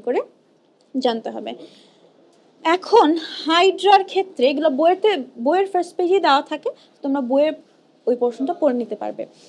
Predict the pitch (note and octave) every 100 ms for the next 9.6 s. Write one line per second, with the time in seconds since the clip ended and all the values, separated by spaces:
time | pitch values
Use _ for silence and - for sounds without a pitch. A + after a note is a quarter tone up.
0 | - _ - - E4 D#4 G4+ G4+ F#4 F#4+
1 | F4+ F4+ E4+ C4+ A3 D4 C#4+ F#4 D#4 E4
2 | D4 C4+ D#4 C4+ A#3 - C#4 - - C#4
3 | - B3 G4 - - - - G3+ D#4+ F4+
4 | F#4 F#4 F#4+ F4+ F4 E4+ E4 D4+ A3 A#3
5 | C4+ C4+ C4+ C4 B3+ C4 - A3+ A3 -
6 | - - - G#3+ G#3+ A3 - A3 - -
7 | - - C4 A#3 C4+ C4 - A#3 - C#4
8 | E4+ F4 A#4+ - A#3+ A3 B3 B3 - B3+
9 | G#3 G#3+ A#3+ C4 B3+ C4